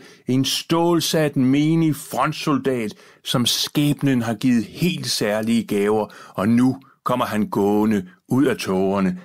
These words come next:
med sværdet i hånden, og han skal redde Tyskland. Og hvad der måske var endnu mere vigtigt, Hitler begyndte selv at tro på det. Alle de ølstuemøder med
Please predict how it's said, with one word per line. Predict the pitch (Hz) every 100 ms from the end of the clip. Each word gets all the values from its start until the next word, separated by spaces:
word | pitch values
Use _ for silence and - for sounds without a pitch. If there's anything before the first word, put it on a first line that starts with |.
| -
med | -
sværdet | 95 95 95 95 95
i |
hånden, | 95 90 90 92 90 - -
og |
han | - 90
skal | 90 107
redde | 82 80 82 82 - _
Tyskland. | - 90 - 85 - - _ _ _ _ _ _ _ _ - -
Og |
hvad | 139
der | 151
måske | 147 - 190
var | 175
endnu | 156 220
mere | 311 269 180
vigtigt, | 180 180 196 180 - -
Hitler | 185 180 180
begyndte | 151 151 143 139 135
selv | - - 202 185 - _ _ -
at |
tro | - -
på | 90 90 90
det. | 80 76 _ _ _ _ _ _ _
Alle | 170 180 175 170 165
de | 131 139 127
ølstuemøder | 120 120 - 110 107 104 104 104
med | 107